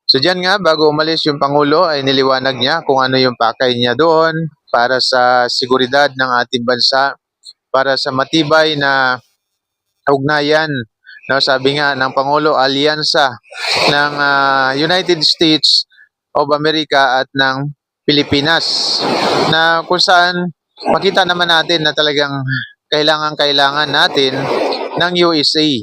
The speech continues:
hindi ng China. Kasi yung China, hindi magandang kausap, laging panlalamang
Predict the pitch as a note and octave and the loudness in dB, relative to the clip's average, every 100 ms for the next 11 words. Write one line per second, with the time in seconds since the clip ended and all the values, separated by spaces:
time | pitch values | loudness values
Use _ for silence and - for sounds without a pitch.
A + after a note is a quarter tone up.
0 | G#2 _ _ _ _ _ - D3+ D3 D#3+ | -8 _ _ _ _ _ -2 0 2 0
1 | D#3+ D#3 D3 C#3 C#3+ C#3 - - _ _ | 0 0 0 0 0 -2 -6 -16 _ _
2 | - - - - C#3+ D#3+ D#3 D3+ D3 C#3+ | -6 -6 -8 -4 0 2 2 2 0 -2
3 | D3 C#3+ - - - - - - D#3+ E3+ | -4 -4 -6 -6 -2 0 0 0 2 2
4 | F3 D#3 D3 D3 - - _ _ D3 D3 | 2 0 0 -2 -8 -14 _ _ -4 -2
5 | D#3+ D#3+ D#3+ E3 D#3+ D#3 D3 E3+ D3 - | 0 0 0 -2 0 0 0 0 0 -2
6 | _ D3 D3 D#3 D#3+ D#3+ D3+ D#3 D3+ D#3 | _ -2 0 0 -2 -2 0 2 2 0
7 | C3+ C3+ | -2 -4